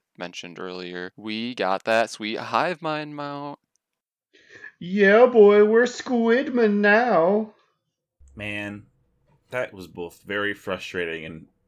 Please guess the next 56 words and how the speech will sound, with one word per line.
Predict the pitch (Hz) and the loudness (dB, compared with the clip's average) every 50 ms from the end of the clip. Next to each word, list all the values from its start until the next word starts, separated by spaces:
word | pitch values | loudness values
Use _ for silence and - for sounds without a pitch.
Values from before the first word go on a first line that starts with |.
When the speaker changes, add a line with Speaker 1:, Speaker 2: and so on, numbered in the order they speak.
| _ _ - | _ _ -10
Speaker 3:
very | 98 95 92 90 85 82 | -8 -6 -6 -6 -6 -10
satisfying | 78 - - 76 69 65 65 - - - 52 50 52 57 - - _ _ _ _ _ _ _ _ _ _ _ _ _ _ - - | -12 -12 -12 -10 -10 -10 -12 -14 -16 -16 -14 -14 -14 -16 -18 -20 _ _ _ _ _ _ _ _ _ _ _ _ _ _ -20 -10
to | - | -4
do | - 220 190 | -2 -2 0
that | - - 202 - - | 0 0 -4 -4 -6
Speaker 2:
<laughs> | 196 | -12
Speaker 3:
quest | - - 202 - - | -10 -10 -10 -10 -12
line. | - - 53 - - _ _ _ _ _ _ _ _ _ _ _ _ - _ _ _ _ _ | -14 -14 -14 -16 -18 _ _ _ _ _ _ _ _ _ _ _ _ -20 _ _ _ _ _
'Cause | - 107 95 | -16 -12 -8
the | 104 | -4
way | 104 123 | -4 -4
that | 139 147 | -4 -4
we | 135 123 | -6 -6
did | 92 95 92 | -6 -6 -6
it | 101 - | -6 -6
was | - 85 - | -8 -10 -12
we | - 90 90 | -10 -6 -4
all | 87 87 87 | -4 -4 -4
assigned | 85 - - 95 80 78 78 | -6 -8 -12 -12 -12 -12 -12
monocles | 78 78 80 82 - _ - 92 92 90 - - - | -12 -10 -10 -12 -12 _ -10 -10 -10 -10 -14 -20 -20
to, | - - | -14 -12
like, | 78 73 67 - - - _ _ _ _ _ _ _ _ _ _ _ _ - | -10 -10 -10 -12 -14 -20 _ _ _ _ _ _ _ _ _ _ _ _ -16
the | 85 | -12
five | 82 - 80 80 85 | -6 -6 -6 -6 -6
of | 90 87 | -6 -6
us | 92 95 101 - - - | -8 -8 -8 -8 -14 -16
just | - - - | -16 -18 -18
to | - | -16
pick | - 92 - - | -16 -12 -10 -8
up, | 90 - - | -10 -8 -10
like, | 80 76 - | -12 -14 -14
before | - 85 - - 85 | -16 -20 -16 -14 -14
we | 80 78 | -12 -12
met | 76 78 80 76 | -12 -12 -10 -10
up | 80 82 - - | -10 -10 -12 -14
and | 73 73 | -18 -16
did | 78 78 | -12 -10
it. | 90 101 - _ _ _ _ _ _ _ _ _ _ _ _ _ _ | -8 -10 -10 _ _ _ _ _ _ _ _ _ _ _ _ _ _
And | - 85 85 80 80 80 71 _ _ _ _ _ _ _ - | -8 -8 -8 -8 -10 -12 -16 _ _ _ _ _ _ _ -14
I | 95 95 | -10 -6
had | 101 101 95 87 | -4 -4 -6 -6
the | 82 | -8
yellow | 78 80 82 85 92 | -10 -8 -8 -8 -8
monocle, | 95 95 98 98 110 113 - 123 110 110 110 _ _ - | -8 -8 -8 -10 -10 -10 -8 -6 -6 -6 -8 _ _ -18
and | - 80 | -16 -14
I | 80 | -14
did | 78 80 73 | -12 -12 -12
not | 76 87 87 82 - _ - | -12 -12 -12 -12 -14 _ -18
think | 87 82 78 | -18 -18 -16
it | 82 | -16
was | 80 78 80 | -18 -18 -16
gonna | 87 80 80 | -18 -18 -18
be | 80 80 82 82 - | -16 -16 -16 -16 -14
as | - 76 76 - | -14 -16 -16 -16
difficult | - 76 69 80 - - 80 76 - - - | -20 -20 -20 -20 -16 -12 -12 -12 -12 -12 -10
as | 65 67 69 67 - - - | -10 -10 -10 -12 -14 -18 -20